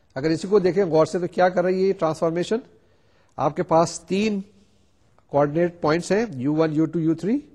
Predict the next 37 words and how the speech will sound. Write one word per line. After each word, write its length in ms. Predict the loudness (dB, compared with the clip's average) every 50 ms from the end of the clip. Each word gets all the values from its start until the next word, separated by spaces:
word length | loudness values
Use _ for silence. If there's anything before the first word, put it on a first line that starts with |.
| _ _ _ _ _ _ _ _ _ _ _ _ _
یعنی 200 | -6 -4 -2 -2
ایک 240 | 0 0 0 0 -2
ہی 40 | -2
کوآرڈینیٹ 460 | 2 4 4 4 4 2 -2 -2 -2
کے 80 | -4
تین 240 | -2 0 -2 -2 0
کمپوننٹس 420 | -2 -4 -4 -4 -4 -4 -4 -4 -2
ہیں، 60 | -2
یو 160 | 0 0 0
ون، 180 | 0 0 0 -2
یو 100 | -4 -4
ٹو، 120 | -2 -4
یو 160 | -2 -2 -4
تھری۔ 240 | -4 -6 -6 -6 -6 -10 -14 _ _ _ _ _ _ _ _ _ _ _ _ _ _ -18
اس 140 | -16 -10 -6
کو 100 | -6 -6
ٹرانسفارم 580 | -2 2 2 2 2 2 0 0 0 0 2
کر 180 | 2 2 2 2
دیتی 200 | 0 0 -2 -2
ہے 40 | 0
into 140 | -2 -4 -4 -2
two 100 | 0 2 2
dimensional 460 | 2 2 2 0 -2 -4 -4 -6 -6 -8 -12 _ _ _ _ _ _ _ _ _ _ _ _ _ _ -12 -8
and 140 | -8 -4 0 0
that 220 | 2 2 0 0 0
gives 200 | 0 2 2 2 2
us 80 | 0 0 -6 -8
U 180 | -4 -2 -2 0 0 0
one 140 | -2 -2 0 -2
plus 200 | -2 -2 0 0 0
one 140 | 0 0 -2 -6 -14 -20 _ _ _ _ _ _ _ _ _ _ _ -10
and 180 | -10 -8 -4 -2
U 100 | 0 0 0 0
two 100 | -2 0 0 0
minus 260 | -2 -2 -2 -6 -8 -12 -20 -20 _ _ _ _ _ _ _ _ _ _ _ _ -6 -4 -4
U 80 | -4 -4 -4 0
three۔ 180 | 0 0 0